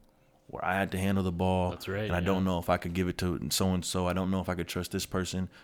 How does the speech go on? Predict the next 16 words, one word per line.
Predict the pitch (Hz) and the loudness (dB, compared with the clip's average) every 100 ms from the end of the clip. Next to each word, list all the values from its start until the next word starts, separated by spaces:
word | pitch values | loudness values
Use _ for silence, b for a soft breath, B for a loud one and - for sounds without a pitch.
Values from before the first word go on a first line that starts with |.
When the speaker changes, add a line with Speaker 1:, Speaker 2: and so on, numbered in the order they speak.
| - | -4
Speaker 1:
to | 98 | 0
being | 95 101 | 2 2
on | 92 | 2
a | |
team | - 95 | 0 0
there's | 82 71 | 0 -4
four | - 90 98 107 - _ _ | -4 0 2 0 -4 _ _
of | 90 101 | -2 2
us, | 123 127 - b b b b _ _ | 0 -2 -10 b b b b _ _
where | 87 - | 0 2
I | 95 | 2
can | 92 85 | 2 0
give | 95 95 | 0 2
him | 95 | 0
the | 87 | 0
ball | 85 95 98 101 | 0 2 0 -2